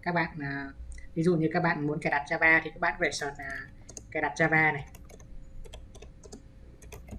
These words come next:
Đó, thì ví dụ ở đây tôi thì có cái video hướng dẫn, à, cài đặt, à, Java, cài đặt, à, J D K mười này, trên Windows mười vân vân này. Hoặc là các bạn, à, muốn tìm hiểu về cài đặt Maven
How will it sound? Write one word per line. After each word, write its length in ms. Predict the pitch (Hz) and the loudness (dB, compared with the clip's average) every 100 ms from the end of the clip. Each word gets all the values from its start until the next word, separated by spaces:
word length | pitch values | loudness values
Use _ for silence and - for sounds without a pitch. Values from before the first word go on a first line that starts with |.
| - - - - - - - - - - - - - - - - - - - - | -14 -18 -20 -20 -20 -20 -18 -14 -10 -6 -4 -4 -6 -8 -10 -14 -14 -18 -18 -8
Đó, 220 | 147 147 | -4 -2
thì 100 | 165 | 0
ví 120 | 147 160 | 2 4
dụ 140 | 180 | 6
ở 80 | 165 | 6
đây 140 | 151 156 | 6 4
tôi 140 | 165 156 | 6 6
thì 180 | 151 139 | 4 2
có 120 | 143 143 | 0 2
cái 260 | 165 175 175 | 2 2 2
video 220 | 165 165 | 4 4
hướng 140 | 156 | 2
dẫn, 160 | 156 202 | -4 0
à, 260 | 180 170 170 170 | 0 0 -2 0
cài 100 | 151 | 0
đặt, 140 | 147 | 2
à, 240 | 156 147 147 151 - - - - - - - - - - | 2 0 0 -4 -12 -18 -16 -16 -18 -18 -18 -16 -10 0
Java, 380 | 160 165 165 | 4 8 6
cài 80 | 160 | 6
đặt, 120 | 147 147 | 2 2
à, 100 | 147 | 2
J 240 | 143 165 | 6 6
D 40 | 160 | 6
K 420 | 160 160 160 156 | 4 6 6 4
mười 240 | 156 147 | 4 4
này, 140 | 139 - - - | 2 -8 -14 -8
trên 140 | 156 151 | -6 -2
Windows 220 | 156 151 | 0 2
mười 240 | 151 143 | 2 2
vân 140 | 139 147 | 0 2
vân 140 | 156 | 2
này. 160 | 151 - - - - - - - - - - - - - - - | 2 -2 -12 -18 -18 -16 -14 -12 -10 -12 -14 -16 -16 -16 -16 -10
Hoặc 80 | 160 | -4
là 220 | 151 147 | -2 0
các 60 | 170 | 2
bạn, 180 | 165 160 | 2 2
à, 120 | 147 | 2
muốn 180 | 147 156 | 2 2
tìm 140 | 185 156 | 2 2
hiểu 120 | 143 | 0
về 140 | 143 | -2
cài 80 | 147 | 0
đặt 160 | 147 147 | 2 2
Maven 260 | 165 160 160 | 2 4 4